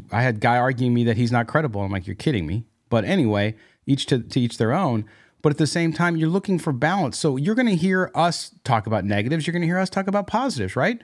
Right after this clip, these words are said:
And I would say that's what I see out there too with, with, with fans that I mostly interact with. They acknowledge that. And then there's fans who are constantly, and, and you talked about our good friend Lucille. She's, she was dealing with somebody and a, a couple people actually who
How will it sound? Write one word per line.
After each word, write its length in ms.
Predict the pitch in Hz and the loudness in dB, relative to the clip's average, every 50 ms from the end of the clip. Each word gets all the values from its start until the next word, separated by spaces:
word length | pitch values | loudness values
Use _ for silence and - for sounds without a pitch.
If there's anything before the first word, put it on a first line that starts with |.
| - - - - - - - - - - - - | -18 -20 -20 -20 -20 -20 -20 -20 -20 -20 -6 -2
And 100 | - 190 | 0 2
I 80 | 196 214 | 2 2
would 140 | 226 214 - | 2 0 0
say 260 | - - 214 208 214 | -2 -2 0 0 2
that's 300 | 190 202 208 208 - - | 2 2 0 0 -2 0
what 160 | 185 196 190 | 0 2 2
I 100 | 185 185 | 2 0
see 300 | 175 - - - 202 190 | 0 -2 -4 -2 0 2
out 180 | 180 180 175 - | 2 0 0 0
there 160 | 185 175 165 | 0 0 0
too 240 | 170 - - 233 208 | -2 0 0 2 4
with, 200 | 160 139 123 - | 4 2 0 2
with, 280 | 143 143 151 139 135 - | 2 2 2 2 0 0
with 200 | 143 147 139 - | 0 0 0 0
fans 460 | - 180 190 208 214 214 208 185 - | -2 -2 0 0 2 2 0 0 2
that 100 | 156 139 | 2 2
I 140 | 156 214 247 | 2 4 4
mostly 360 | 233 175 147 - - 143 123 | 4 2 2 2 0 -2 0
interact 460 | 139 143 131 113 107 107 107 107 - | 0 0 2 2 2 2 0 -2 -2
with. 240 | 120 135 156 156 - | 0 0 0 -2 0
They 220 | 131 143 156 185 180 - | 0 2 2 2 0 0
acknowledge 600 | - 156 151 143 143 147 185 247 247 165 135 - | -2 0 2 2 2 2 2 2 2 0 -2 -2
that. 340 | 110 104 92 92 98 113 - - - - - - _ _ _ _ _ _ _ | -2 0 0 0 -2 -4 -6 -14 -20 -20 -20 -20 _ _ _ _ _ _ _
And 120 | 165 165 175 | 2 4 4
then 80 | 190 | 4
there's 180 | 196 190 180 - | 4 2 2 0
fans 400 | - - 165 160 175 185 180 - | 0 0 2 2 2 2 0 0
who 140 | - 180 170 | 2 2 2
are 80 | 147 | 2
constantly, 600 | 135 - - 117 120 127 - - - 156 139 170 | 0 0 -2 0 0 0 -2 -2 -4 -2 0 0
and, 160 | 170 156 156 107 | 0 0 0 2
and 300 | 131 143 139 143 135 143 | 2 2 2 2 2 0
you 80 | 143 | 0
talked 260 | 135 - 135 139 131 | 2 2 -2 -2 0
about 200 | 151 131 135 127 | -2 -2 0 0
our 80 | 127 123 | -2 0
good 180 | 120 139 127 120 | 0 -2 -2 0
friend 180 | - 139 123 | -2 0 2
Lucille. 360 | 127 123 117 - 220 220 185 | 2 0 0 2 0 2 2
She's, 280 | 151 - - 190 170 - - - - - - _ _ | 0 2 2 0 0 0 -4 -16 -20 -20 -20 _ _
she 260 | - - - - 202 | -10 -6 -2 0 2
was 140 | 220 202 160 | 4 4 4
dealing 320 | 131 151 170 170 170 160 156 | 4 4 4 4 4 4 2
with 80 | 147 | 0
somebody 600 | - - 156 143 143 143 143 131 135 135 139 127 | 0 -2 0 0 2 2 2 2 2 2 2 2
and 140 | 90 131 131 | 0 0 -2
a, 140 | 127 - - | -2 -2 -4
a 40 | 113 | 0
couple 240 | - 160 175 185 | 0 2 2 2
people 240 | 131 123 117 98 98 95 | 0 0 0 0 0 -2
actually 380 | 95 95 - - 107 107 110 - - _ _ _ _ | -2 -2 -4 -4 -6 -6 -6 -8 -14 _ _ _ _
who 120 | 180 190 | 4 4